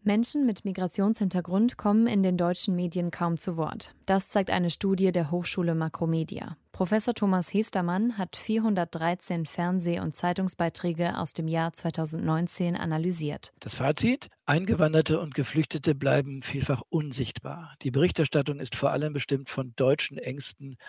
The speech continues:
Speaker 2: vor einem Scheitern von Integration.
Speaker 1: Eingewanderte oder Geflüchtete werden in nur etwa zwölf Prozent der Berichterstattung über Migration zitiert.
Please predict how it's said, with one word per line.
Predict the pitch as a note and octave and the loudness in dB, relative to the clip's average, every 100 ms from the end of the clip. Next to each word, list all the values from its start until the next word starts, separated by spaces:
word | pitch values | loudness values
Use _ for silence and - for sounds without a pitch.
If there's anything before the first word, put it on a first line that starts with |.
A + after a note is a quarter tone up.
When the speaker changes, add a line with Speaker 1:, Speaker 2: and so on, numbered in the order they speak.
| - | -12
Speaker 2:
vor | - C#3+ | -2 -2
einem | C3 B2+ B2 - | 0 -4 -4 -6
Scheitern | - C#3 C#3 C#3 B2 | 0 4 4 2 -6
von | C3+ D3 | -8 -8
Integration. | B2 B2 A#2+ A2+ - C3+ - - | -6 -4 -2 -4 -8 -10 -12 0
Speaker 1:
Eingewanderte | G3+ A3+ A3+ F#3 F3+ F#3 - A#3+ | 4 4 4 2 2 0 0 -2
oder | A#3 F3+ | 0 -2
Geflüchtete | F3 - G#3 - F#3+ - G#3+ G3 | -4 0 0 0 -4 -2 -2 0
werden | F#3 F#3 | 0 0
in | G3+ F#3+ | 0 0
nur | F#3+ | 0
etwa | F#3+ - F#3 | -2 -2 -4
zwölf | - G3+ A3 - | 0 0 0 -2
Prozent | - G3 - G3+ F3 - - | -4 -4 0 0 -2 -4 -2
der | E3 | -2
Berichterstattung | E3 G3+ - F3+ F3+ F3 F3+ F#3+ | -2 -4 -4 -4 -4 -4 -4 -2
über | E3 | -2
Migration | E3 D#3+ D#3+ - - E3+ E3+ | -2 0 -2 -2 -2 0 0
zitiert. | - E3+ - - - | -2 -4 -4 -6 -8